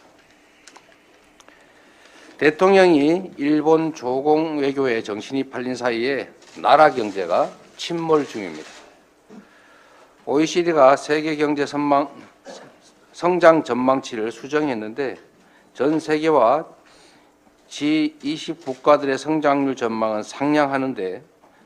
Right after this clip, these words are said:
한국만 하향 조정했습니다. 글로벌 주요 투자은행들도 세계와 주요국들의 경제 성장 전망을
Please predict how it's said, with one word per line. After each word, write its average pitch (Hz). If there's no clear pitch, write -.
한국만 170
하향 139
조정했습니다. 95
글로벌 180
주요 170
투자은행들도 156
세계와 147
주요국들의 143
경제 117
성장 131
전망을 110